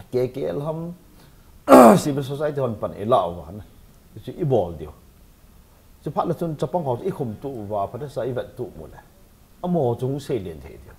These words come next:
high school อัน ใจ อยู่ ห้ำ พัด ละจน college จะ automatically เอา down หลัง ของ กิจ ส่วน หลุด เดียว นะ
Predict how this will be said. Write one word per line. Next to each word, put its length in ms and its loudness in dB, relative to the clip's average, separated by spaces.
high 160 -4
school 220 -6
อั 80 -2
น 80 -8
ใ 20 -18
จ 20 -4
อ 20 0
ยู่ 20 -2
ห้ 20 -12
ำ 80 -12
พั 100 -4
ด 80 -8
ล 20 -4
ะ 100 -12
จ 80 -8
น 20 -12
college 260 0
จ 40 -10
ะ 20 -6
automatically 600 -6
เ 20 0
อ 40 0
า 120 -8
down 220 0
ห 40 -8
ลั 60 -8
ง 80 -16
ข 60 -16
อ 40 -20
ง 20 -20
กิ 80 -10
จ 60 -10
ส่ 60 -8
ว 60 -6
น 80 -8
ห 20 -18
ลุ 100 -18
ด 60 -20
เ 20 -20
ดี 60 -18
ย 20 -20
ว 20 -20
น 40 -10
ะ 40 -14